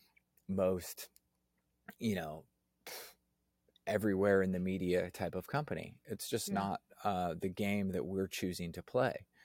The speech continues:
Speaker 1: We're very much focused on the client experience, and we roughly get about eighty percent of our business through repeat and referral business. So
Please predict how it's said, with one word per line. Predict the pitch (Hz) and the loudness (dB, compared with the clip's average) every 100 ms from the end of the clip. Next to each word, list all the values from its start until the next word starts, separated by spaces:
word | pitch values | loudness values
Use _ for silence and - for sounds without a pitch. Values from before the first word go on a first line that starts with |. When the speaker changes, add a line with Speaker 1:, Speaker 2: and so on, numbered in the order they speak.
| - - - | -20 -18 -2
Speaker 1:
We're | 92 101 95 95 | 4 6 6 2
very | 87 95 98 95 | 2 4 4 4
much | 92 95 | 2 0
focused | - 95 - 90 - | 0 0 0 -4 -2
on | 85 87 87 85 | -2 -2 -4 -6
the | - | -8
client | - 92 92 85 | -6 -4 -4 -6
experience, | - - 92 101 123 143 - - | -8 -6 -2 -2 -2 -6 -10 -8
and | 113 110 110 - - - - _ _ _ - | -2 2 0 -2 -12 -20 -20 _ _ _ -10
we | 90 101 101 95 92 92 - _ _ _ _ _ _ | 2 4 6 4 0 -4 -12 _ _ _ _ _ _
roughly | 101 110 131 160 | 6 8 10 6
get | 127 113 | 10 10
about | 107 107 - | 10 6 6
eighty | 107 113 | 2 2
percent | - 104 - 107 | 0 -2 0 0
of | 98 | 2
our | 95 95 92 90 - _ _ _ | 2 2 2 -2 -8 _ _ _
business | 113 123 92 - | 4 4 0 -6
through | - 101 92 | -4 -2 0
repeat | 95 95 - - 104 101 - | 0 -2 -4 -4 -2 -4 -6
and | 101 92 92 87 | -4 -2 -4 -4
referral | 98 92 - 101 98 92 87 - | -4 -4 2 4 6 6 4 2
business. | 101 92 85 - | 0 0 -6 -8
So | - 98 92 87 | -2 2 2 0